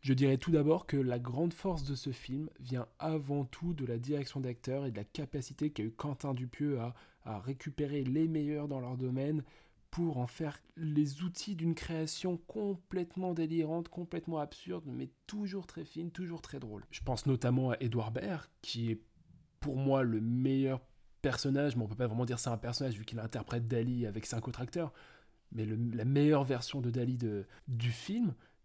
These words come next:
dans le sens où il est complètement habité. Tu sens qu'il a, qu'il a ce rôle dans ses tripes, tu sens que c'est le rôle dont il avait besoin depuis des années pour revenir, pour atteindre son, son idéal comique absolu. Et Quentin Dupieux est un metteur en scène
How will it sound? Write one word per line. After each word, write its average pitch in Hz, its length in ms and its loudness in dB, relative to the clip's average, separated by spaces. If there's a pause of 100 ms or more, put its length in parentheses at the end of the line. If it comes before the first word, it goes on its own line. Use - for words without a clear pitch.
(100)
dans 123 60 0
le 110 80 0
sens - 400 -6
où 123 80 -2
il 110 100 0
est 113 100 -4
complètement 202 580 0
habité. 202 380 -4
Tu 151 140 -12
sens 208 400 -4
qu'il 131 240 -4
a, 120 160 -2
qu'il 135 220 -6
a 123 60 -2
ce - 120 -6
rôle 131 200 -2
dans 127 100 -4
ses 127 120 -6
tripes, 120 280 -8
tu 147 100 -8
sens 196 260 -4
que - 60 -6
c'est 120 100 -4
le 123 100 0
rôle 139 180 0
dont 127 80 0
il 131 140 -4
avait 117 120 0
besoin 127 180 2
depuis 123 220 -4
des 139 320 0
années 120 240 -2
pour 110 220 -8
revenir, 117 400 -2
pour 107 200 -6 (160)
atteindre 147 440 2
son, 131 500 0
son 131 240 0
idéal 139 420 4
comique 147 440 0
absolu. 127 500 -2
Et 107 40 -6
Quentin 139 360 -4
Dupieux 135 340 -4
est 120 140 -6
un 113 180 -8 (120)
metteur 143 400 0
en 143 80 -2
scène 139 320 -4